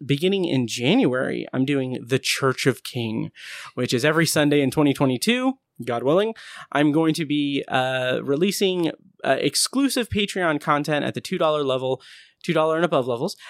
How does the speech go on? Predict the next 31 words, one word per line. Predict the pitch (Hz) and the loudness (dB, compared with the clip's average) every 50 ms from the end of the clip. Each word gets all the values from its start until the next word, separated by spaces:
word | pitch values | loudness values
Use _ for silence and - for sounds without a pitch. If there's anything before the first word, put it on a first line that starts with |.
| - - - | -20 -12 -4
uh, | - 131 135 135 135 131 | 0 0 2 2 2 2
that | 131 139 143 139 | 2 2 2 2
is | 139 139 120 120 | 2 0 0 -4
breaking | 123 - 151 156 156 - 175 160 | -4 -2 -2 -2 0 0 0 2
down | 143 139 135 135 131 131 131 127 - _ _ _ _ _ _ _ _ _ _ _ _ _ - - | 2 2 2 2 0 0 -2 -4 -6 _ _ _ _ _ _ _ _ _ _ _ _ _ -14 -6
Stephen | - - - 220 226 214 214 202 | -6 -2 0 2 2 4 2 2
King | - 226 202 180 | 4 2 2 2
short | - - 185 165 156 | 2 2 2 2 2
stories | - - 165 165 165 160 156 156 | 0 0 0 0 2 0 0 0
that | 143 139 127 | 0 0 0
are | 123 117 | 0 -2
collected. | - - 160 165 165 160 - 165 151 | -2 0 0 2 2 2 0 -2 0
So | - 139 123 | 0 0 0
I | 120 123 | 0 -2
have, | 127 127 127 120 | -2 -4 -2 -2
like, | 123 123 117 | -2 -2 -2
a | 131 | -2
five | 123 - - 151 139 139 139 131 | -4 0 0 2 4 4 4 4
episode | 143 135 - 139 - 151 135 131 | 2 2 2 2 2 2 2 2
series | - - 139 135 131 131 123 | 2 0 -2 -2 -2 -2 -2
on | - 131 120 123 123 | 0 0 0 2 4
Night | 139 160 175 - | 4 4 4 2
Shift, | - - - 151 151 160 - | 0 0 2 2 2 2 0
and | - 127 127 | -4 -4 -2
then | 127 | -4
I'm | 127 | -6
gonna | 123 123 123 | -6 -6 -4
do | 131 123 113 | -4 -6 -2
four | - - 151 143 139 | 0 2 4 6 6
episodes | 135 - 139 - - 131 131 117 | 4 4 2 2 2 0 0 0
on, | 123 123 123 120 120 120 120 - - | -2 -2 -2 -2 -4 -4 -4 -4 -6